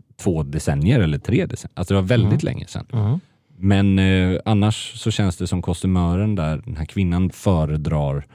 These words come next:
Speaker 1: de smala eller relativt smala sjalslagen mycket.
Speaker 2: Mm.
Speaker 1: Och mörkt midnattsblått istället för svart.
Speaker 2: Bond och Bollinger, vi kan prata precis hur länge
Speaker 1: Mm.
Speaker 2: som helst om det och vi kommer att prata mer, eh,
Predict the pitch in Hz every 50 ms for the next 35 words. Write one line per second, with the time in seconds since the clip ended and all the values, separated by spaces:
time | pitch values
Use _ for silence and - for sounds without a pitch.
0 | _ _ _ _ _ _ _ _ _ - 78 80 78 73 - - - - - 110
1 | 104 101 95 90 82 80 78 80 80 80 82 82 80 - - 92 95 92 90 92
2 | 120 117 101 98 98 92 - 73 - - - 90 80 67 67 71 92 - 104 101
3 | - - - - - - 85 80 71 69 80 90 120 - 87 - - - 104 -
4 | _ _ - 135 127 127 147 190 170 - _ _ _ _ _ _ _ - 92 90
5 | 80 80 85 87 90 90 80 73 73 - - - - _ _ _ _ _ - -
6 | 87 92 85 76 69 69 69 69 - - - 78 78 80 78 - - _ _ _
7 | - - - - 85 - - - 64 58 - - - 101 - - 101 - _ -
8 | - _ _ _ _ _ _ _ _ _ _ _ _ _ _ _ _ _ _ _
9 | _ - 143 120 127 170 190 202 202 196 175 - - - 156 135 - 131 123 147
10 | 156 165 165 156 139 123 113 110 113 127 127 - 143 135 123 143 127 - 135 127
11 | - - - 135 139 151 151 175 151 - - 135 123 92 104 110 101 110 120 127
12 | 127 127 123 - - - - 131 117 110 110 123 123 113 120 123 120 - 139 139
13 | 139 131 127 127 123 123 123 - - - 127 117 - - 123 123 127 143 147 139
14 | 123 113 113 113 110 107